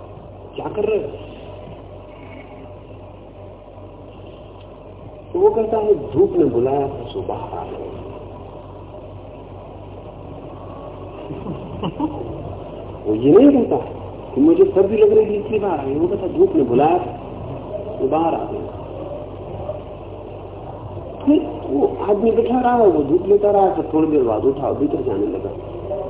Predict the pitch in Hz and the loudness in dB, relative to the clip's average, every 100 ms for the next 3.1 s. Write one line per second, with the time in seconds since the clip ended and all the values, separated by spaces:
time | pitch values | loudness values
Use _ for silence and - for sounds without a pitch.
0 | - - 175 190 254 247 226 175 135 - | -4 0 4 8 10 10 8 6 2 -4
1 | - - - - - - - - - - | -10 -12 -14 -14 -14 -14 -14 -14 -14 -12
2 | - - 143 127 - - 220 - - - | -6 -4 -2 -4 -4 -4 -2 -2 -4 -6